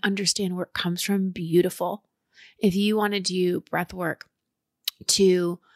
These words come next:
move out any of the judgments you have on yourself for not being at a certain place in your life, great. But if you're doing these things 'cause you want to get rid of the anxiety or get rid of the unworthiness, all you're,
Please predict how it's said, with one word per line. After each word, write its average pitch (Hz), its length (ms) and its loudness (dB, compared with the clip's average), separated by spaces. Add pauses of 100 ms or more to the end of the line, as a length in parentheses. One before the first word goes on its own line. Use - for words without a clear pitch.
(400)
move 208 460 6
out 185 420 -2
any 202 380 -2
of 180 160 -4
the - 80 -4
judgments 175 560 -2
you 165 80 -6
have 185 260 -4
on 175 140 0
yourself 165 420 -2
for - 120 -10
not 170 240 -4
being 175 280 -2
at - 120 -4
a 175 40 -8
certain - 280 -2
place - 280 -4
in 175 120 -6
your 160 100 -4
life, 165 400 -4 (800)
great. - 400 0 (560)
But 185 100 4
if 190 140 0
you're 214 80 4
doing 233 340 0
these 202 160 2
things 185 180 0
'cause 208 140 -4
you 185 80 0
want 175 140 0
to 170 60 0 (100)
get - 220 0
rid 190 360 2
of 175 140 -2
the 170 140 -2
anxiety 160 500 -2
or 165 100 -2
get 175 240 -2
rid 180 500 2
of 170 120 -4
the 165 140 -2
unworthiness, 156 760 -4 (680)
all 196 200 4
you're, 196 160 2